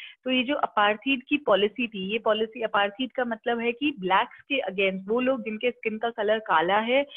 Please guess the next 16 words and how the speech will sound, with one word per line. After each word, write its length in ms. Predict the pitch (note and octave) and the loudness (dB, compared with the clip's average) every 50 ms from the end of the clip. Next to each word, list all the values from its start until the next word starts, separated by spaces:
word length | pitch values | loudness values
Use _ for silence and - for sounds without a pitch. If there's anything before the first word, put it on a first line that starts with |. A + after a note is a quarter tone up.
| - - - _ - | -20 -20 -18 _ -2
उनके 280 | B3+ C4+ C4+ C4+ E4 | 0 0 2 4 2
against 440 | D#4 - G#3 G#3 F3+ G3+ G#3+ A#3 A#3+ A#3 G#3 | 2 2 2 2 2 2 2 2 0 -4 -2
racial 380 | G#3 G#3 G3 - - B3 A#3 | -2 -2 -2 -2 -2 -4 -2
discrimination 800 | F#3 F#3 F#3 - - A3 G3+ G#3 G#3 G#3+ G#3+ G#3 - C4 B3+ B3 | -2 -6 -6 -2 -2 -2 -2 0 2 2 2 2 0 -2 -4 0
करना, 280 | B3 B3 A#3+ A#3+ B3+ B3+ | 0 0 0 2 2 0
उनको 260 | A#3+ A3 G#3+ G#3+ G3+ | 0 0 -2 -2 -2
dominate 500 | F3+ E3 D3+ D#3 E3+ F#3+ A3 A#3+ A#3+ - | 0 -2 -4 -4 -2 0 0 0 0 2
करना, 360 | - B3 A#3+ A#3+ B3+ B3+ B3+ | 0 0 2 2 2 2 2
उनको 340 | - - G3 F#3+ F#3 G#3+ G#3 | 2 -2 -6 -2 -2 -2 0
गुलाम 460 | F3+ F#3 F3 D#3+ E3+ F#3 G#3+ A#3+ B3 | 0 0 0 2 4 4 4 4 4
बनाना, 400 | B3+ B3+ A#3+ B3 B3 B3 B3 A#3+ | 2 4 4 4 4 4 2 2
उनको 200 | G#3+ F#3+ F#3+ G#3 | 0 -2 -6 -8
slaves 380 | - - - F3+ F3+ G3 G3+ - _ | -8 -4 0 2 2 2 2 0 _
बनाना 420 | G#3+ G#3+ A3+ A3+ A#3 A#3+ C4 C4+ C4+ - - - - - _ | -2 0 0 0 0 0 -2 -2 -4 -8 -16 -20 -20 -4 _
और 120 | A#3+ A#3+ B3 | 2 4 4
उनके 260 | B3 A#3+ A#3+ - | 4 2 0 0